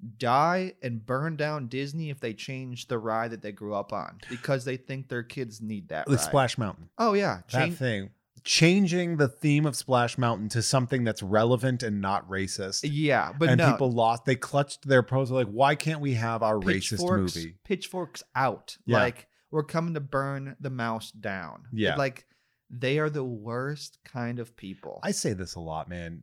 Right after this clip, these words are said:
Speaker 2: People that hold on to nostalgia
Speaker 1: Ah.
Speaker 2: and they, and they boost it as, like, the greatest blank
Speaker 1: Yeah.
Speaker 2: of all time,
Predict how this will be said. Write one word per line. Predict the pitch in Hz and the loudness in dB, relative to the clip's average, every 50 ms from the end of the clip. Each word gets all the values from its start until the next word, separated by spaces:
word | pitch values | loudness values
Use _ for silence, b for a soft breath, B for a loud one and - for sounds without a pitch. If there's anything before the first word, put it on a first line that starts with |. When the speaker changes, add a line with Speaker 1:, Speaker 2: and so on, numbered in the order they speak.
| 98 - - | -18 -12 -6
Speaker 2:
People | - - 190 - 269 254 185 | -2 -2 -2 0 0 2 4
that | 165 151 113 | 4 2 2
hold | - - - 127 123 107 | 0 -4 -2 -2 0 2
on | 120 110 107 107 | 2 0 0 -2
to | - 117 | -4 -4
nostalgia | 107 95 - - - 107 90 85 92 95 92 107 104 101 107 165 | -4 -4 -4 -6 -6 -4 -2 -2 -2 -2 -2 -4 -4 -2 -2 -4
Speaker 1:
Ah. | 185 139 | -2 -2
Speaker 2:
and | 110 107 104 | -2 0 0
they, | 98 95 92 92 - - - | 0 -2 -2 -4 -6 -4 -2
and | 117 110 107 | 0 0 2
they | 104 98 90 | 0 0 -2
boost | 87 90 82 - - 151 160 160 - - - | -4 -8 -4 6 10 10 10 10 8 2 0
it | 113 104 104 - - | -2 -2 -2 -2 -2
as, | 110 107 107 - | -2 -2 -2 0
like, | 107 101 98 - 95 90 87 | -2 -2 -2 -4 -8 -6 2
the | 98 117 | 2 2
greatest | 101 92 104 107 101 120 123 120 110 110 98 - - - - - _ - - | 2 2 -2 2 4 6 6 6 4 2 -2 -4 -8 -12 -20 -20 _ -8 -4
blank | 117 113 139 151 190 202 - - | -2 2 2 4 4 2 2 0
Speaker 1:
Yeah. | 123 | -2
Speaker 2:
of | 98 110 | 0 2
all | 104 98 95 | 2 0 0
time, | - - 127 139 135 120 104 98 92 | -2 -4 -4 -2 0 0 0 -2 -4